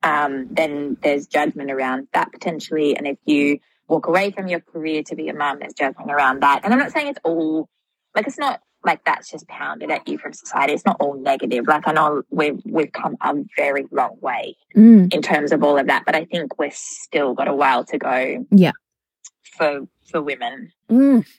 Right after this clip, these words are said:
Speaker 2: Oh my
Speaker 1: Um,
Speaker 2: gosh. Yes, all of it.
Speaker 1: In, in the mothering and career space.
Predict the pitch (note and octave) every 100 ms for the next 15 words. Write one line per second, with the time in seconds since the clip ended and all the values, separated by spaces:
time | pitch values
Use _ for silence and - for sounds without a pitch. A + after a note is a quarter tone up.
0 | _ _ _ _ _ G#3+ A3 G#3 D#3+ F3
1 | D#3+ - - - _ _ _ G3+ F3+ C#3
2 | - - - - G#3+ G3 - - _ _
3 | E3+ D#3 C#3+ - _ _ - E3+ D#3 D3
4 | D3+ C#3 D3+ D3 C#3 C3 C#3+ C#3+ - -
5 | F#3+ - - - - - - - - -
6 | -